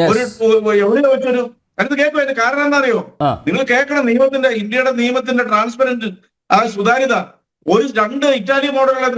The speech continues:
Speaker 2: പിന്നെ മോശമായ രീതിയിൽ നോക്കിയെന്ന് മാത്രമേ ഉള്ളൂ. അയാൾ ആയുഷ്കാല ജയിലിലാണ് ആനന്ദ് എന്ന് പറയുന്ന ആള്. ഇന്ത്യ അതല്ല. ഇന്ത്യ എന്ന് പറയുന്നത് നമ്മുടെ, നമ്മുടെ നിയമ സംവിധാനം പൗരന്മാർക്കുള്ള ആള്. ചില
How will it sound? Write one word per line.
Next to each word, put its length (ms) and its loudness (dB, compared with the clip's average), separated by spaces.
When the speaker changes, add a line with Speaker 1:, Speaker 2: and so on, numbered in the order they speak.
Speaker 2:
പിന്നെ 520 -2
മോശമായ 380 0
രീതിയിൽ 220 -2
നോക്കിയെന്ന് 480 0
മാത്രമേ 360 0
ഉള്ളൂ. 180 2
അയാൾ 240 2
ആയുഷ്കാല 760 0
ജയിലിലാണ് 460 0
ആനന്ദ് 320 -2
എന്ന് 160 -4
പറയുന്ന 180 -2
ആള്. 220 0
ഇന്ത്യ 300 2
അതല്ല. 320 0
ഇന്ത്യ 300 2
എന്ന് 120 0
പറയുന്നത് 540 0
നമ്മുടെ, 280 0
നമ്മുടെ 280 -2
നിയമ 200 0
സംവിധാനം 540 0
പൗരന്മാർക്കുള്ള 600 0
ആള്. 240 -2
ചില 200 0